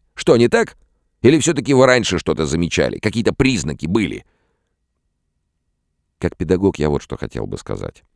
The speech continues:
Довольно часто такие поступки, особенно у детей, я имею в виду повторные попытки воровства в магазинах,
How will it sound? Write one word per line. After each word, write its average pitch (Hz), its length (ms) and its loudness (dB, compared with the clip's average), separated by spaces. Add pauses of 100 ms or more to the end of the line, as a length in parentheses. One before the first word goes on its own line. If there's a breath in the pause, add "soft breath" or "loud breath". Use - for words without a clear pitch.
(340)
Довольно 85 380 2
часто 73 320 -6
такие 64 260 -8
поступки, - 440 -4
особенно 60 500 -4
у 60 40 -6
детей, 64 380 -4
я 64 240 -2
имею 58 260 -6
в 57 40 -8
виду 60 180 -6
повторные 57 600 -4
попытки - 400 -12
воровства 60 540 -6
в 50 120 -14
магазинах, 69 640 -6